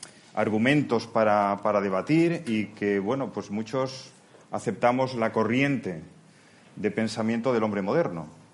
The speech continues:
Estoy refiriéndome al tema del evolucionismo versus el creacionismo, ¿no? Y voy a pedirle a Pablo que vaya entrando en materia también él,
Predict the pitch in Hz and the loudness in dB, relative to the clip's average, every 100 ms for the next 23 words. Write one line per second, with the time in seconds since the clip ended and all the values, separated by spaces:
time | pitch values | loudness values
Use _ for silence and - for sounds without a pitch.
0 | - - - 113 123 123 120 127 127 139 | -20 -18 -4 2 2 2 2 2 2 0
1 | 143 - - - - - - _ - - | -4 -12 -20 -20 -20 -20 -20 _ -12 -6
2 | 98 113 110 123 127 113 107 107 104 117 | -4 -2 0 0 -2 -2 -2 -2 0 0
3 | 127 117 - 110 131 123 135 170 - - | 0 0 -4 -4 -4 -4 -8 -10 -16 -20
4 | - - - - 98 104 110 - 123 120 | -20 -20 -20 -14 -2 0 0 -2 -4 -4
5 | - 107 101 - 95 92 - 95 87 82 | -4 -4 -4 -4 -6 -6 -8 -8 -8 -10
6 | 78 131 147 - - - - - - - | -12 -14 -16 -20 -20 -20 -20 -20 -20 -20
7 | - _ 107 107 107 107 107 101 120 127 | -20 _ -2 0 2 2 2 2 2 2
8 | 123 117 123 123 117 110 110 117 113 110 | 2 4 4 4 2 2 2 4 2 0
9 | - - - - - - - 107 107 104 | -8 -20 -20 -20 -20 -20 -12 -6 -4 -4
10 | 95 113 113 110 107 107 104 101 131 135 | -2 0 0 2 2 0 0 0 2 2
11 | 127 120 117 131 135 151 175 | 2 2 0 0 0 0 -2